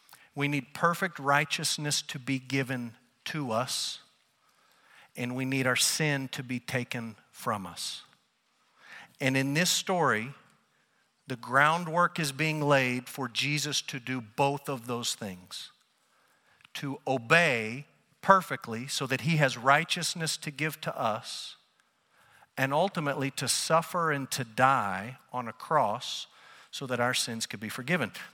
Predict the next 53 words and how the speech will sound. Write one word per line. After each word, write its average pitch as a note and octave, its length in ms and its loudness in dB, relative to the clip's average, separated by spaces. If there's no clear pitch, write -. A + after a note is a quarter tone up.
Now, C3+ 240 4
earlier E3+ 380 6
I C#3+ 80 8
told C#3+ 280 -4
you C#3+ 100 -4
we're C#3 100 0
not C#3+ 160 2
gonna C#3+ 140 -2
go C#3 200 0
off C3+ 180 2
into C3 160 -4
theological B2+ 640 0
speculation. B2 760 -2
I A2+ 40 -2
said A#2+ 240 -4
we're A#2+ 80 -10
gonna A2+ 140 -6
stay C3 380 2
on A#2+ 160 -2
the, A2 120 -8
the C3 80 -6
straight C3+ 340 0
and B2+ 80 -4
narrow A#2+ 260 2
of G#2+ 100 -6
what A#2 160 -6
the A#2 80 -10
text - 360 -4
says. A#2+ 220 0
And A2+ 100 -6
some F3+ 220 2
of E3 140 4
you C#3 140 0
are, A#2 180 0
are A#2+ 100 0
thinking, C#3+ 460 0
your B2 100 -4
mind's D3+ 640 2
working, C3 400 -2
the B2+ 80 -2
wheels D3+ 280 2
are C#3 80 -4
turning, C3 340 0
and C3 60 -2
you're B2+ 80 -2
saying, C3+ 280 2
"This F3+ 180 4
passage D#3 540 2
doesn't D#3 340 0
talk D3+ 240 2
about C#3 300 2
the C#3 60 -10
cross." - 680 0